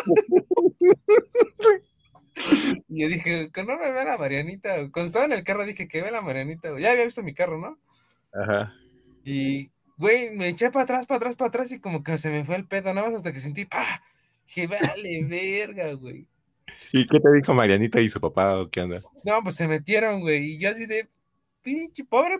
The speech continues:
Speaker 1: pendejo, güey". <laughs>
Speaker 2: <laughs> No.
Speaker 1: Nada más fui a Metepec a pegarle a su carro, güey. Dije, "Vale,
Speaker 2: <laughs>
Speaker 1: verga, güey".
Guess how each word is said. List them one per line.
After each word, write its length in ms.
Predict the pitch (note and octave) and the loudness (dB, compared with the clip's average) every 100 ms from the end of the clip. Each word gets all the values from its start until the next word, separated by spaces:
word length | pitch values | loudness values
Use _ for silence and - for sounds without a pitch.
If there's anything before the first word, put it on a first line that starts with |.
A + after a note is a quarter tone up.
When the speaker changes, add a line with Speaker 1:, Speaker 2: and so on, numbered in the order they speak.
| - | -4
Speaker 1:
pendejo, 840 | E3 D3+ D3+ F3 F3+ B3+ C4+ C4+ G#3+ | -2 -2 -2 -4 0 0 0 -2 -2
güey". 180 | F3 - | -2 -2
<laughs> 600 | - B3 C4 - B3+ - E4 - | -2 0 -2 -2 -8 -4 -4 -2
Speaker 2:
<laughs> 1160 | D#4+ A#3+ - D4+ B3 - G#4 G4 D#4+ D3+ A#2 A2+ | 2 2 4 6 4 6 6 6 6 6 6 2
No. 120 | C#3+ | 2
Speaker 1:
Nada 160 | G3+ D#4+ | 2 4
más 220 | E4 C#4 | 4 2
fui 160 | C4+ C#4+ | -2 0
a 280 | C4 G3 D#3 | 2 0 -2
Metepec 600 | D3+ C#3+ D3+ D3 B3 C4+ | -6 -8 -10 -8 -8 -6
a 100 | F#3 | -6
pegarle 380 | D#3 D3 F#3+ G3+ | -4 -2 -4 -4
a 40 | |
su 160 | E3 B2+ | -8 -8
carro, 400 | - C#3 C#3 B2 | -2 -2 -2 -8
güey. 220 | G#2 G2 | -8 -12
Dije, 280 | G#2 _ B2+ | -12 _ -10
"Vale, 340 | A#2 A2+ B2 | -6 -4 -4
Speaker 2:
<laughs> 40 | G3+ | -2
Speaker 1:
verga, 560 | F3 A#2+ A2 A#2+ A2 | -4 -4 -10 -14 -16
güey". 320 | G2+ _ - | -16 _ -20